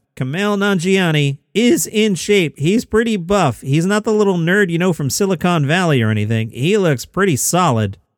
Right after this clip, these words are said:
In late twenty eighteen, he was cast in Marvel's Eternals, out November fifth. He plays Kingo, a near-immortal superhero disguised in the everyday world as a Bollywood star. He transformed his body for the role, spending hours and hours in the gym, as you will see in eight billion articles this week,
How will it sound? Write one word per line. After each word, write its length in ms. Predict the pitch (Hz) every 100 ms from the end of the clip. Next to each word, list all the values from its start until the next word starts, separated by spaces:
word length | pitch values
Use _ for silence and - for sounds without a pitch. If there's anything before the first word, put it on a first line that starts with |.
| _ -
In 100 | 190
late 220 | 277 233
twenty 300 | 269 277 254
eighteen, 360 | 202 294 254
he 80 | 165
was 140 | 151 -
cast 340 | 202 196 185
in 140 | 160
Marvel's 400 | 135 170 214 214
Eternals, 880 | 185 165 - 226 294 226 139 101 87 -
out 240 | 139 175
November 340 | 139 127 147 101
fifth. 400 | - 180 156 - _
He 200 | - 214
plays 320 | 220 202 - _ -
Kingo, 560 | 269 392 175 98 90 - _ -
a 80 |
near-immortal 680 | 95 110 156 156 131 147 139
superhero 580 | - 170 139 113 127 139
disguised 460 | 120 - 165 196
in 40 | 175
the 100 | 180
everyday 260 | 190 196
world 300 | 185 170 196
as 100 | 190
a 60 | 135
Bollywood 480 | 113 175 208 190 156
star. 580 | 175 196 226 160 165 - _ _ _
He 120 | 190
transformed 640 | 170 226 220 202 220 277 254
his 100 | 175
body 280 | 226 247
for 120 | - 214
the 80 |
role, 460 | 180 214 214 175 - _ _
spending 320 | - 170 156 -
hours 280 | 190 277 254
and 80 | 269
hours 240 | 269 254
in 100 | 247
the 60 | 269
gym, 440 | 175 269 240 190
as 260 | 196 196 185
you 80 | 214
will 80 | 196
see 440 | - 233 233 208
in 200 | 190 185 214
eight 260 | 254 208
billion 340 | 226 247 240 233
articles 460 | 240 202 151 120
this 220 | 151 120
week, 300 | 135 143 -